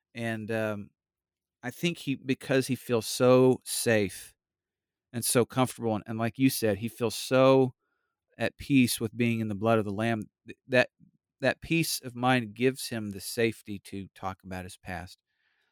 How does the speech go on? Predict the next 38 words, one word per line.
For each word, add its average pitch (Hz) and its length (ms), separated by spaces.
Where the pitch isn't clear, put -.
Uh, 107 200
you 120 120
have 131 120
any 117 100
thoughts 127 360
about, 110 400
uh, 123 200
our 120 160
people 135 500
feeling 123 720
maybe 117 300
so 131 260
ashamed, 127 500
like 113 160
they're 120 120
the 107 140
only 113 220
one? 117 440
Uh, 104 240
so 110 240
they're, 113 240
you 127 160
know, 107 200
maybe 117 200
they're 117 160
uncomfortable 113 600
talking 101 420
about 95 340
that. 110 160
How 156 120
do 175 60
you 147 80
find 139 260
that 107 160
balance 110 500
where 101 240
you, 104 460
you 101 360